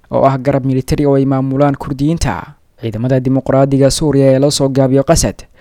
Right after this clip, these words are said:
ayaa bayaan ay soo saareen oo ay ku baahiyeen internetka ku yiri, koox ka mid ah diyaaradaha dagaalka ee Turkiga ayaa weeraray galabnimadii Arbacada dhowr goobood oo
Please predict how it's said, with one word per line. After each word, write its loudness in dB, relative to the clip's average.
ayaa 0
bayaan 0
ay 0
soo -4
saareen -2
oo 0
ay -2
ku -8
baahiyeen -2
internetka -2
ku -2
yiri, -2
koox 0
ka -2
mid -2
ah 4
diyaaradaha 0
dagaalka -2
ee -2
Turkiga -4
ayaa -2
weeraray -4
galabnimadii -2
Arbacada -2
dhowr -2
goobood 0
oo 2